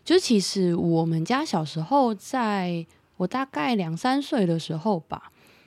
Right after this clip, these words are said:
我记得有一次就是全家出游，然后我爸爸妈妈跟我哥哥他们就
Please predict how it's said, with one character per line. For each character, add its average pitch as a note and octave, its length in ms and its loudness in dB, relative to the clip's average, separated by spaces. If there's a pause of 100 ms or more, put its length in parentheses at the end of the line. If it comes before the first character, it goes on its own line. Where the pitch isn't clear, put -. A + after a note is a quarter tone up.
(160)
我 G#3 100 4
记 F4 160 2
得 A3+ 140 4
有 D#3+ 180 2
一 D#3+ 40 -2
次 B3+ 420 -2 (180)
就 A#3 140 2
是 A3 440 2
全 F3+ 200 2
家 F#3 180 2
出 F#3 260 0
游， - 300 -4 (400)
然 F3+ 160 2
后 A#3 440 2 (120)
我 F3 300 2
爸 B3 180 0
爸 G#3+ 140 4
妈 F3+ 120 2
妈 F3 200 0
跟 F#3+ 100 2
我 E3+ 100 2
哥 D#3 220 -2
哥 C#3+ 340 -6 (280)
他 D4 120 0
们 B3+ 200 2
就 G3 320 2